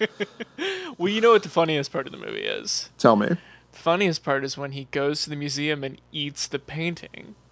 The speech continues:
Speaker 2: Oh, yeah, I almost forgot about
Speaker 1: <laughs>
Speaker 2: that.
Speaker 1: It's laugh out loud funny.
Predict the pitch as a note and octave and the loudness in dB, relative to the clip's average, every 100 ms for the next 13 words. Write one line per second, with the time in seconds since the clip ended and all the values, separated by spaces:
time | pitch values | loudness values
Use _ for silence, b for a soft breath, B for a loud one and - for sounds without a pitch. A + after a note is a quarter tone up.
0 | B B B - - A3+ A#3 A#3 G3+ C4+ | B B B 8 12 12 12 12 10 10
1 | F4 B3+ C4+ D4+ F4+ E4 B3 D4 E4 A3 | 12 12 12 10 8 6 8 10 12 12
2 | E3 D3 C3 C#3+ B2 B2 E3 F#3 F#3+ G3 | 10 10 10 8 8 6 8 12 12 12
3 | - E3+ E3 D#3+ D#3+ D3+ - C#3 D3 F3 | 12 10 10 8 6 4 -2 -6 -4 -8